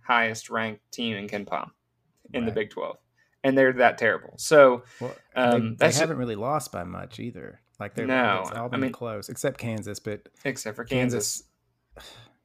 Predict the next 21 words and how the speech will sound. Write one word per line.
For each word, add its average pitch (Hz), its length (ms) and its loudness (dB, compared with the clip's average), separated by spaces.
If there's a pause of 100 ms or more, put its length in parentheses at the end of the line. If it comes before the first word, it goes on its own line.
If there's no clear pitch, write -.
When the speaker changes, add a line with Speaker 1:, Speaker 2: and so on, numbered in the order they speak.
(1200)
Speaker 2:
How 180 140 -6
much 277 220 -2
does 190 120 -4
Bill 160 200 -2
Self 147 320 -6
pay 117 240 -4
to 101 80 -8
win 95 200 -8
the 92 80 -10
Big 98 200 -12
twelve 95 260 -10
every 95 180 -10
single 92 320 -10
year? 90 240 -10
How, 123 240 -8
how, 131 220 -10
what 143 160 -6
do 170 60 -6
you 175 100 -6
think 156 240 -8
the 120 100 -8